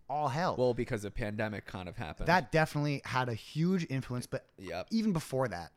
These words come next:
Speaker 1: we were already trending towards that as just, like, a cultural school of thought, I think.
Speaker 2: I think so too.
Speaker 1: And, and I think that, like, without getting into politics,
Speaker 2: <laughs>
Speaker 1: there was a lot of strife and, and polarization that, that
Speaker 2: Yes.
Speaker 1: contributes to that. Um, and I think that the technology got blamed for that. Like,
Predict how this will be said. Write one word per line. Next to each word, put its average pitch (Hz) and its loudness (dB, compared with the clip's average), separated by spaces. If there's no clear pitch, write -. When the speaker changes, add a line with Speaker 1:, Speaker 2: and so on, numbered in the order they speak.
Speaker 1:
we 151 -2
were 147 2
already 139 4
trending 156 4
towards 131 4
that 117 2
as 117 0
just, 120 -4
like, 117 -2
a 113 -4
cultural 120 -4
school 120 -2
of 101 -8
thought, 95 -2
I 78 -10
think. - -14
Speaker 2:
I 127 2
think 170 -6
so - -8
too. - -8
Speaker 1:
And, 127 2
and 131 0
I 131 2
think 139 -4
that, 139 2
like, 123 -2
without 143 0
getting 139 4
into - -2
politics, 120 -2
Speaker 2:
<laughs> - -8
Speaker 1:
there 160 4
was 143 6
a 139 4
lot 139 4
of 139 -2
strife 135 0
and, 117 -2
and 117 -4
polarization 117 -2
that, 113 -4
that - -8
Speaker 2:
Yes. - -6
Speaker 1:
contributes 147 2
to 113 -4
that. 98 -2
Um, 113 -2
and 139 0
I 131 -4
think 160 -2
that 135 -4
the 113 -8
technology 127 -4
got 117 -4
blamed 156 -8
for - -10
that. 80 -8
Like, 98 -8